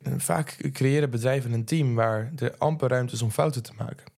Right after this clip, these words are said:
Ja, we, er, er is ook een cliché voorbeeld van Thomas Edison bijvoorbeeld, die natuurlijk vele innovaties had. En ja, hij zei ook van, "Ik heb niet gefaald, maar ik heb gewoon tienduizend manieren uitgevonden die niet werken, om uiteindelijk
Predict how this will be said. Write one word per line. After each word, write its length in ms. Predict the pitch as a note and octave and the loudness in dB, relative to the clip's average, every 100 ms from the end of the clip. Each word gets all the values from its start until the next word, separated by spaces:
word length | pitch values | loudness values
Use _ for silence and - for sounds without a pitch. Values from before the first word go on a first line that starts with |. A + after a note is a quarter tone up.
| _ _ - - _ _ _ _ _ _ _ - | _ _ -20 -20 _ _ _ _ _ _ _ -4
Ja, 160 | - - | -4 0
we, 140 | A#2 | 0
er, 360 | G#2 A#2 A#2 A#2+ | 2 2 0 0
er 80 | |
is 100 | A#2+ | 0
ook 100 | B2+ | 2
een 100 | A#2+ | 0
cliché 420 | A2+ C3 A#2+ C3+ C#3 | 2 2 2 0 2
voorbeeld 380 | D3 C#3+ D#3 | 2 2 0
van 140 | C#3+ A#2+ | 0 0
Thomas 360 | B2 A#2 A2 | 2 2 0
Edison 340 | C3 C3 C3+ D3+ | 0 0 0 0
bijvoorbeeld, 640 | C3+ D3+ D3+ E3+ E3 C#3 | 2 2 2 0 -2 -4
die 340 | A2+ G#2+ G#2 G#2 _ | 0 2 0 -4 _
natuurlijk 340 | A#2+ - A2+ A2 | -6 0 0 2
vele 220 | A#2+ A#2 | 2 2
innovaties 580 | A2 G#2+ A#2+ C3+ C#3 A#2 | 0 2 2 2 -2 0
had. 260 | C#3 D3+ | 0 0
En 260 | A#2 G#2+ G#2 _ _ _ _ _ _ | -2 -2 -4 _ _ _ _ _ _
ja, 140 | G#2 | -2
hij 120 | G2+ | -2
zei 200 | G#2 G#2 | 2 2
ook 100 | G#2 | 0
van, 160 | - G#2+ | 0 -2
"Ik 100 | G#2 | 0
heb 120 | A2 | 2
niet 160 | G#2+ - | 0 0
gefaald, 480 | A2 C3+ C3 A#2+ | 0 2 2 0
maar 140 | A2+ A2+ | 0 0
ik 80 | A#2 | 0
heb 120 | A2 | 0
gewoon 200 | A2+ A2 | -2 0
tienduizend 520 | C3+ B2+ A#2 A2 A2 | 0 2 2 0 0
manieren 320 | A2 A2+ A2+ | 0 2 2
uitgevonden 480 | A2+ A2+ - A2+ G#2+ | 2 -2 -2 0 2
die 120 | G#2 | 2
niet 180 | G#2+ C3 | 2 4
werken, 440 | C#3+ D#3 D#3 F#3 - _ _ | 4 2 0 -6 -8 _ _
om 140 | A#2+ | -2
uiteindelijk 480 | A#2 A2 G#2+ A2 | 0 2 0 0